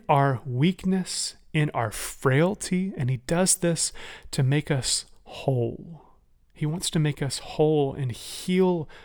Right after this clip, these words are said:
us. The love of God finds us even when we are unable to find him.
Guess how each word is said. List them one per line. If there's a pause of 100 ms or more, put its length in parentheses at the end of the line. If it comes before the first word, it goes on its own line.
(220)
us.
The
love
of
God (180)
finds (120)
us (120)
even
when
we
are
unable
to
find
him.